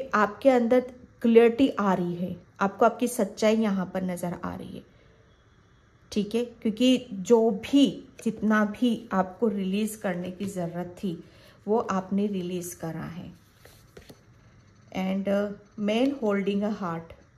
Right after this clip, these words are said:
यहाँ पर आपका heart chakra भी block था भाई, बहुत nervous, उदास थे आप यहाँ पर, ठीक है,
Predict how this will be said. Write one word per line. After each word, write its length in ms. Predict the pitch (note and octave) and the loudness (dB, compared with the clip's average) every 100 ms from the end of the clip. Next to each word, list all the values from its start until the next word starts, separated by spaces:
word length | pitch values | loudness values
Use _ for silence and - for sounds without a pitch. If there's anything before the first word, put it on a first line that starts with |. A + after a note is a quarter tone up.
| _ | _
यहाँ 220 | - F#3 F3 | -10 -8 -8
पर 200 | - G3+ G3+ - - - - | -6 -10 -10 -20 -20 -6 -4
आपका 240 | G#3 A#3+ | 0 0
heart 320 | A3+ A3 A3 | 0 0 0
chakra 320 | A3 A3 A3+ A3 | -2 -4 -2 0
भी 160 | B3 | 0
block 360 | B3 G#3+ F#3 F#3 | 2 0 0 -2
था 100 | G3+ F#3 | -6 -4
भाई, 200 | F#3 F#3+ - - | -4 -6 -12 -4
बहुत 400 | G3+ F#3 G#3+ G#3+ G3+ | -2 2 2 2 0
nervous, 560 | G3+ F#3+ G3 G#3 G#3 - | 2 2 2 0 -2 -6
उदास 400 | F#3+ F3+ F3+ F3+ G#3 | -4 -4 -4 -6 -10
थे 60 | F#3+ | -8
आप 180 | F3 F3 | -8 -8
यहाँ 240 | E3 F3 | -8 -10
पर, 200 | F#3 F3 - - - - - - - _ | -12 -14 -16 -20 -20 -20 -20 -20 -20 _
ठीक 220 | - G3+ | -4 -4
है, 100 | G3 | -4